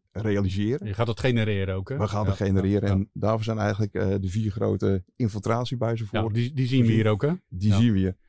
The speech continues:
Speaker 1: Dat
Speaker 2: Ja.
Speaker 1: zijn de, de mooie gele buizen. De luisteraar ziet hem natuurlijk niet, <laughs> maar, maar
Speaker 2: Ja.
Speaker 1: ze staan er echt.
Speaker 2: Het zijn een soort schoorstenen, maar dan, ja.
Speaker 1: Het zijn een soort
Speaker 2: Ja.
Speaker 1: schoorstenen.
Speaker 2: Ja.
Speaker 1: En er komt er geen rook uit, maar we stoppen er water in, zodat we die waterdruk in die ondergrond kunnen oppompen.
Speaker 2: Ja.
Speaker 1: En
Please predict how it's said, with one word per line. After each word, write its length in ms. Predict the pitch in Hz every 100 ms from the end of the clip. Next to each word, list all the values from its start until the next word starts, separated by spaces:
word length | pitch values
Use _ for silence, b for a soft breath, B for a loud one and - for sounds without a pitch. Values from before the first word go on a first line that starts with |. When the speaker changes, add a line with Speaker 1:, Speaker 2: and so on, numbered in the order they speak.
| _
Speaker 1:
Dat 100 | 104 98
Speaker 2:
Ja. 80 |
Speaker 1:
zijn 20 | 98
de, 400 | 95 95 95 92
de 80 | 95
mooie 260 | 104 101
gele 340 | 98 117 107 101
buizen. 380 | 98 107 117 101
De 80 |
luisteraar 400 | 98 107 110 104
ziet 160 | 98 123
hem 80 | 113
natuurlijk 360 | 107 107 101
niet, 200 | 101 101 -
<laughs> 80 | 107
maar, 240 | - 123
maar 160 | 120 110
Speaker 2:
Ja. 20 | 113
Speaker 1:
ze 60 | 123
staan 220 | 123 120
er 160 | 110 104
echt. 100 | 110
Speaker 2:
Het 100 | -
zijn 160 | 135
een 60 | 123
soort 160 | 131 123
schoorstenen, 720 | - 139 131 135 123 127 131
maar 200 | 110 107
dan, 180 | 107 107
ja. 120 | 104
Speaker 1:
Het 120 | 98
zijn 160 | 120 131
een 60 |
soort 160 | 123 117
Speaker 2:
Ja. 60 | 90
Speaker 1:
schoorstenen. 420 | 123 127 110 92
Speaker 2:
Ja. 60 | 98
Speaker 1:
En 60 |
er 120 | 101 -
komt 160 | 123
er 60 | 123
geen 100 | 117
rook 240 | 123 135
uit, 120 | 139 151
maar 100 | 151
we 60 |
stoppen 260 | 151 123 101
er 60 |
water 320 | 95 95 120 151
in, 100 | 139
zodat 260 | 110 101
we 80 | 107
die 120 | 101
waterdruk 460 | 107 135 135 120 117
in 80 | 113
die 120 | 120
ondergrond 440 | 117 104 110 - _ _ _
kunnen 220 | - 98
oppompen. 520 | 107 92 98 87 90 -
Speaker 2:
Ja. 180 | - 92 - _ -
Speaker 1:
En 280 | 92 92